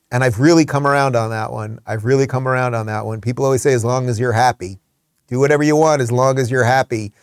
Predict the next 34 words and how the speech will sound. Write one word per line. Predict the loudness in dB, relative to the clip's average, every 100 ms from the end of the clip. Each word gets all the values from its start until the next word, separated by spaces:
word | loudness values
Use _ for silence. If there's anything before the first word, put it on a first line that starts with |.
| _ _ _
And | -4
it | -4 -6
doesn't | -6 -2 -2 -4
really | -8 -10 -6 -4 -4 -4
make | -6 -6 -6
sense. | -4 -2 0 -2
It's | -4 -2
like | 0 0 0
most | -2 -2 -2
of | -4
the | -4
things | -4 -6 -4
that | -4
we | -4
get, | -2 -4 -4
what | -4
do | -2
I |
always | -2 -4
say | -6
about | -2 -2 -2
the |
left? | -4 -4 -6
Like, | -8 -8
you | -10
just | -6 -6
have | -4 -4
to | -4
listen | -4 -4 -4 -8
to |
them | -8 -8
for | -6
one | -6 -4
second, | -4 -4 -8